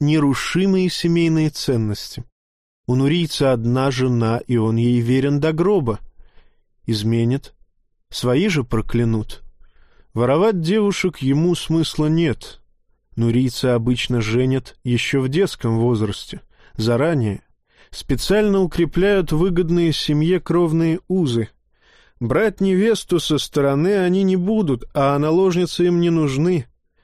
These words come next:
Некры, конечно, вполне способны обеспечивать себя живым товаром и при желании могут здесь наладить свой промысел. Вот только я с их повадками знаком.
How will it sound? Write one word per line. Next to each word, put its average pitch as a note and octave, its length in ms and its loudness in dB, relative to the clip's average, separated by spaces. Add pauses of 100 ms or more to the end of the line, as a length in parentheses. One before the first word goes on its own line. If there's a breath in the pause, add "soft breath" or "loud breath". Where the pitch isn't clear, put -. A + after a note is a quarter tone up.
(300)
Некры, G3+ 400 0
конечно, G3 540 0
вполне F#3+ 460 0
способны F3+ 720 -2
обеспечивать B2+ 760 0
себя C3+ 480 -2 (400 soft breath)
живым B2 420 0
товаром B2 760 0
и A#2 180 -2
при B2+ 220 -2
желании E3+ 680 0 (260 soft breath)
могут E3+ 340 2
здесь D#3+ 320 0
наладить F3 440 0
свой E3+ 280 0
промысел. C#3 720 -2 (320 soft breath)
Вот A#2 280 -2
только E3 320 0
я D#3 280 2
с - 160 -8
их D3 220 -4
повадками D3+ 560 0
знаком. C3+ 800 -2